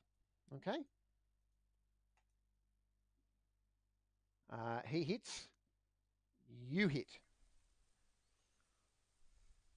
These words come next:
He does thirty-one points of impact damage, and you do twenty-four points of impact damage.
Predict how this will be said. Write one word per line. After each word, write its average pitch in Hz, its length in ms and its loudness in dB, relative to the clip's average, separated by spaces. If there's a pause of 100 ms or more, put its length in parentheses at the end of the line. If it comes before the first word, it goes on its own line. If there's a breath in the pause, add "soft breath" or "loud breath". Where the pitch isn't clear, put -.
(2250)
He 170 200 4
does 156 500 6 (3000)
thirty-one 160 480 6
points 156 360 0
of 139 80 0
impact 175 380 2
damage, 240 420 0 (480)
and 123 120 -4
you 160 160 4
do 151 180 6
twenty-four 165 480 6
points 139 300 4
of 123 80 0
impact 123 380 0
damage. - 440 -6